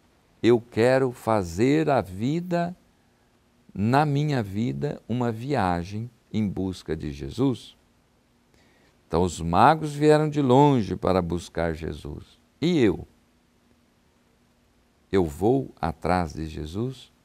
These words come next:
Procuro conhecê-lo, encontrá-lo? É uma pergunta que a palavra de Deus nos faz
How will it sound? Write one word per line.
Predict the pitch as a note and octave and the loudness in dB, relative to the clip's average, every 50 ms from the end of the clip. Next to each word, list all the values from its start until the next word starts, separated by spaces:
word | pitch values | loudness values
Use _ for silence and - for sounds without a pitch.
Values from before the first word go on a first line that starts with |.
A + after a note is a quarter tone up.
| _ _ _ _ _ _ _ | _ _ _ _ _ _ _
Procuro | - G2+ G2 - - - B2 B2+ A2+ | 0 0 0 0 -2 -2 -2 -2 -2
conhecê-lo, | - - F#2+ F#2+ F#2+ F2 D#2+ - - - - G2 G#2+ A2+ A#2 A2+ A2 G#2+ G#2 - _ _ _ _ _ _ _ _ _ _ | -2 -2 -2 -2 0 -2 -4 -6 -10 -4 -2 0 0 2 0 -2 -4 -6 -10 -12 _ _ _ _ _ _ _ _ _ _
encontrá-lo? | - G#2 G#2+ A2 G#2 - E2+ E2+ E2+ D2+ - - E2+ G2+ G#2+ A2+ A2+ G#2+ G#2 G#2 G#2 G#2+ G#2 - _ _ _ _ _ _ _ _ _ _ _ _ _ _ _ _ _ - | -2 0 0 0 0 -2 -2 -4 -4 -4 -4 0 2 4 4 4 4 2 0 -2 -4 -8 -10 -16 _ _ _ _ _ _ _ _ _ _ _ _ _ _ _ _ _ -4
É | - F#2+ | -2 0
uma | F#2+ F#2+ F2+ | 0 0 -2
pergunta | - - F2+ F#2+ F#2 F2+ - C3 D#3 E3+ D3+ - - - | -2 -2 -2 -2 -2 -2 -2 -2 -2 -2 -4 -4 -6 -4
que | - F#2 | -4 -4
a | E2+ | -4
palavra | - E2 D#2+ D#2+ E2+ F2 F2 F2 E2+ D#2+ | -2 -2 0 0 0 0 0 -2 -4 -6
de | D#2+ - | -6 -8
Deus | - - - E2+ F2+ F2 E2 - | -10 -6 -6 -4 -4 -6 -6 -10
nos | - E2 - - | -14 -16 -16 -8
faz | - F2 G#2 B2 C3 A#2 - - | -4 0 0 0 0 -2 -6 -10